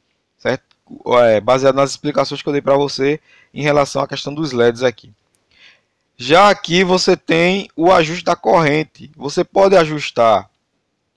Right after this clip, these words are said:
a partida da soft, é, fazendo o ajuste da corrente. Essa, esse valor aqui não é o valor da corrente nominal do motor,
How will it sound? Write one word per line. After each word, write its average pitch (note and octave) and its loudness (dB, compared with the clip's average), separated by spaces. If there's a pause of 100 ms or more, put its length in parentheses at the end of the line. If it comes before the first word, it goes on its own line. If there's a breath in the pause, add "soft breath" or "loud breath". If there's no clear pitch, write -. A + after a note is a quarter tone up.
(200)
a A2+ -8
partida A#2+ -6
da G#2 -2
soft, - -2 (100)
é, B2+ 2
fazendo D3 -2
o - 2
ajuste C#3+ -4
da D3 -2
corrente. C3 -6 (640 soft breath)
Essa, G#3+ 2
esse F#3+ 2
valor D#3 4
aqui D3+ -4 (160)
não D#3 0
é G3 4
o G#3 4
valor D#3 4
da D3 2
corrente D3 -4
nominal A#2+ -2 (100)
do A#2+ -10
motor, G#2+ -10